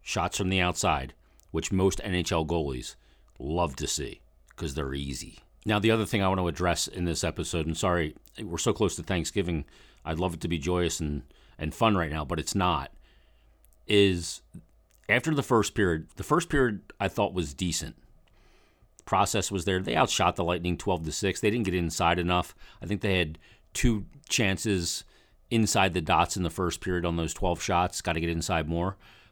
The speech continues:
But the effort in the second and third period, energy, none of it was there. This is a team that's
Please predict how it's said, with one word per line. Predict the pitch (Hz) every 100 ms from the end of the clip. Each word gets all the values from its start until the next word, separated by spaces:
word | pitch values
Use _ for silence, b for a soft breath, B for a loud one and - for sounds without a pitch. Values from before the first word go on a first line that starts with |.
| -
But | 90 87 85 - - b b b b _
the | - 90 -
effort | 95 - 104 - -
in | 98
the | 90 92
second | - 92 90 -
and | 82 76
third | 90 87
period, | - 80 76 71 - - _ _
energy, | 90 90 82 71 76 - -
none | 80 92
of | 82
it | 82
was | 71
there. | - 65 62 - _ b b b b b b -
This | 95
is | 123
a | 131
team | - 123
that's | 110 92 -